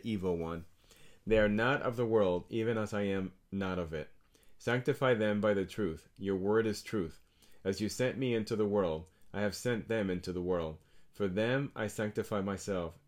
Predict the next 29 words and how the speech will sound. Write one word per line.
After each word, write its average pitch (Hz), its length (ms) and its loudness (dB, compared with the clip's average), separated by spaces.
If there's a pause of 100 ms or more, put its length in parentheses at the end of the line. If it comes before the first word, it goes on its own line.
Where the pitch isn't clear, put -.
and 92 180 -6
they 104 220 2
too 110 320 -2
may 90 180 0
be 90 160 -2
truly 98 320 -2
sanctified. 87 680 -2 (800)
Jesus 104 300 -4
prays 113 300 2
for 104 100 -2
all 95 140 2
believers. 85 540 -4 (640)
My 101 140 2
prayer 135 380 4
is 117 200 0
not 113 240 -2
for 110 120 0
them 101 200 2
alone. 92 440 -2
I 107 120 -4
pray 123 240 4
also 127 320 2
for 113 160 -2
those 110 320 4
who 117 80 -2
will 101 180 2
believe 101 420 -2
in 117 140 -2
me 92 360 -2